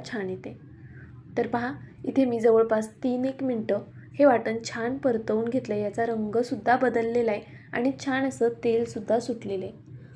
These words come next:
तर आपण हे सर्व छान एकजीव करून घेऊया आणि त्यानंतरनं यामध्ये गरम पाणी घालून घेऊया. पहा, इथे मी कोमट पाण्याचा वापर केलेला आहे. तुम्हीसुद्धा शक्यतो गरम पाणीच घाला, त्यामुळे आपली जी भाजीची तरी आहे ना,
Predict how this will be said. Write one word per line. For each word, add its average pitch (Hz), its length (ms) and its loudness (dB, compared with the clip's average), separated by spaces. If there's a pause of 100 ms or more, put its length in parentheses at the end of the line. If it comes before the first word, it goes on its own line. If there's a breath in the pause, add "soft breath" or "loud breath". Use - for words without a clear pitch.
(240 loud breath)
तर 262 80 8
आपण 240 300 4 (320)
हे 262 60 4
सर्व 262 280 6 (120)
छान 262 140 -4
एकजीव 226 340 -2
करून 254 300 2
घेऊया 220 300 0
आणि 220 300 -4 (120)
त्यानंतरनं 233 680 2 (100)
यामध्ये 196 440 -4 (420 loud breath)
गरम 269 240 8
पाणी 233 280 2
घालून 202 300 -2
घेऊया. 196 280 -4 (580 loud breath)
पहा, 262 160 -2 (220)
इथे 277 200 0
मी 302 100 2
कोमट 240 400 0
पाण्याचा 226 380 -2
वापर 214 300 -2
केलेला 214 340 -2
आहे. 254 120 -4 (460 loud breath)
तुम्हीसुद्धा 247 600 0 (120)
शक्यतो 269 560 2
गरम 220 280 2
पाणीच 220 340 -2
घाला, 226 280 -2 (440 loud breath)
त्यामुळे 254 460 2 (180)
आपली 247 240 -2
जी 262 120 0
भाजीची 247 480 -2 (120)
तरी 254 240 6
आहे 240 80 2
ना, 202 120 -4